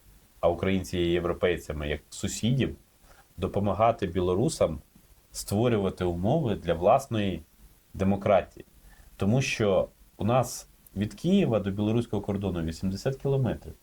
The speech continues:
І на, наприкінці лютого двадцять другого року всі дуже добре побачили,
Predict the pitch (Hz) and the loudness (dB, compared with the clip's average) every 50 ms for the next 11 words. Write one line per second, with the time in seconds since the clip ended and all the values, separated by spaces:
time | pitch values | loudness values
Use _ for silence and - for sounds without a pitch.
0 | _ - - - - - - - 180 175 165 156 - 95 95 101 104 - - - | _ -20 -20 -20 -20 -20 -18 -16 -14 -14 -12 -8 -2 0 2 2 2 0 -4 -8
1 | _ _ _ _ - - 76 - - 85 87 95 104 - 131 120 - 127 127 - | _ _ _ _ -18 -14 -14 -12 -10 -4 -2 -2 -2 -2 -2 -2 0 0 -2 0
2 | - 135 127 127 127 123 120 117 104 101 101 107 107 - - 113 113 113 113 110 | 0 0 0 2 2 0 0 0 0 0 0 0 -2 -2 -4 -4 -2 0 0 2
3 | 117 120 123 175 233 240 - 139 127 - 139 135 165 190 196 185 165 170 160 139 | 2 2 2 2 0 0 -2 -4 -4 -4 -4 -2 -2 0 0 0 0 0 0 0
4 | 127 120 - 127 120 107 92 - - - - | 0 -2 -2 0 2 2 2 2 0 -6 -10